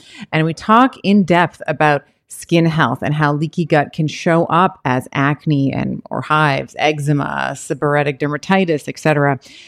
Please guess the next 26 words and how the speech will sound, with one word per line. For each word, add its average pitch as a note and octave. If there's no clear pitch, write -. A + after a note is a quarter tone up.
We D#3+
talk D3+
about D3
our D3+
nasal F3+
passages, C#3
the C3+
sinuses, E3
the C3
trachea, D#3
lungs, C#3
and D3+
how D3+
that D3+
can F3
be D3+
related D3
to D3
gut C#3+
function. C3+
We D3
talk C#3+
about C#3+
metabolism, D#3+
um, C#3
the C#3